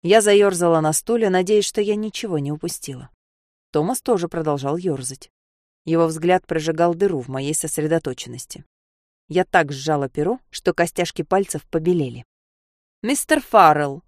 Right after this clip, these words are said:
пожалуйста, назовите эту кость". Я пыталась не смотреть по сторонам. "Это череп, сэр!" Ирландец расправил плечи и заулыбался, как будто он нашел лекарство от редкой болезни. А не всего-то навсего правильно назвал череп.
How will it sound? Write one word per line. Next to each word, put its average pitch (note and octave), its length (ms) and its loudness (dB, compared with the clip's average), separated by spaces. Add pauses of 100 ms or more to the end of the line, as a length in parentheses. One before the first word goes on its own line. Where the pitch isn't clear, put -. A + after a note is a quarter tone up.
пожалуйста, G3+ 760 2 (160)
назовите G3 600 0
эту F#3 380 0
кость". - 520 -6 (840)
Я D3+ 240 0
пыталась F3+ 520 -4
не D#3+ 80 -6
смотреть C3+ 460 -10
по D3+ 80 -12
сторонам. C3+ 500 -10 (920)
"Это C4 240 2
череп, D#4 360 2
сэр!" F3+ 440 4 (480)
Ирландец A3+ 580 2
расправил E3 560 0
плечи F#3+ 480 -2 (160)
и - 80 -8
заулыбался, A#3+ 720 0
как E3 220 -2
будто F3 240 -2
он E3+ 100 0
нашел E3 320 -2
лекарство D#3+ 640 -2
от - 160 -8
редкой D3 340 -4
болезни. C#3+ 540 -6 (640)
А G3 100 2
не G#3 100 0
всего-то D#3+ 440 -2
навсего F3+ 360 -2
правильно E3 460 -2
назвал C3+ 340 -6
череп. B2 400 -14